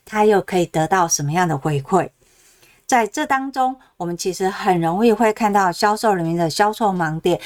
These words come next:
是会把所有的大公司或是他们做成功的一些数据拉出来看，然后告诉客人。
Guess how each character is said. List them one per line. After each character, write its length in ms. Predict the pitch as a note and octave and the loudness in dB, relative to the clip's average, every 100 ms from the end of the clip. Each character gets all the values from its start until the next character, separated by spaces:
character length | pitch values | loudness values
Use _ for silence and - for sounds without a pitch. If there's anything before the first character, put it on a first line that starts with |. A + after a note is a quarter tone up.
| - | -10
是 140 | - F#3+ | -4 0
会 180 | G3 F3 | 0 0
把 200 | D#3+ D#3 - | -2 -4 -8
所 260 | - F#3+ G3 | -2 2 4
有 200 | B3+ F#3 | 2 0
的 120 | D#3+ | -4
大 220 | D#3+ A#3 A3+ | -2 -2 0
公 220 | G#3 G#3 | 0 -2
司 200 | G#3 G3+ | -4 -6
或 160 | G3+ F#3 | -4 -6
是 100 | F#3 | -8
他 160 | G3 | -8
们 140 | F3+ D#3 | -8 -2
做 240 | G3 D#3+ C#3+ | 0 0 -4
成 340 | - F3 F3 G3 | -4 0 0 0
功 200 | C4 C4+ | 0 0
的 120 | G3+ | -4
一 80 | G3 | -4
些 160 | A3 | -4
数 240 | G#3 A#3 F#3+ | -2 0 0
据 180 | G#3+ F3 | 2 2
拉 300 | F3+ F#3+ G3 | 2 2 0
出 180 | G#3 | -2
来 160 | F#3+ D#3+ | -2 -2
看， 240 | - G3 | -4 -6
然 80 | D#3+ | -4
后 80 | E3+ | -4
告 180 | - F#3+ | 0 -2
诉 180 | - - | 0 -2
客 220 | - F#3+ | 0 0
人。 200 | D#3+ | 0